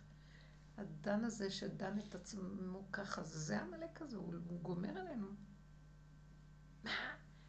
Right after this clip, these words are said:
אתם צריכים להיות ככה, לא עשיתם ככה. זה בושה, איזה זה." זה הש-, משוגע שחושב שהוא כמו אלוקים, ולא נאה ולא יאה לו לעשות ככה. לבסוף את מגיעה אחורה, אחורה, ואת אומרת, "לא יכולתי אחרת, ככה זה וזהו זה."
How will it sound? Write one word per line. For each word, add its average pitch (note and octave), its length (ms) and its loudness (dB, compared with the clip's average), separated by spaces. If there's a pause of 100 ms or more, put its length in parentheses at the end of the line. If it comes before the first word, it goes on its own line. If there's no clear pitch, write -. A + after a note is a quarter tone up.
(180)
אתם - 180 2
צריכים - 200 0
להיות E2 160 0
ככה, - 220 0
לא - 80 -2
עשיתם - 300 -2 (100)
ככה. C4+ 320 -2 (540)
זה - 160 -2 (120)
בושה, - 360 2
איזה C4 180 -2
זה." A#3+ 280 -2 (800)
זה G3+ 340 4
הש-, G3+ 220 4
משוגע G#3 600 2
שחושב G#3+ 600 2
שהוא - 220 0
כמו G3+ 200 6
אלוקים, G3+ 720 4
ולא E3+ 280 4
נאה C#4+ 340 2 (100)
ולא F#3+ 160 4
יאה B3 320 6
לו A3+ 100 4
לעשות F#3 400 2
ככה. - 320 -2 (340)
לבסוף G#3+ 400 6
את - 120 2
מגיעה A3+ 340 4
אחורה, G#3+ 320 0
אחורה, F#3+ 340 -2
ואת G3 120 2
אומרת, G#3+ 240 2
"לא A3 60 4
יכולתי E4 420 2
אחרת, - 360 0
ככה - 340 0
זה - 140 2
וזהו D#4 420 6
זה." A#3+ 180 4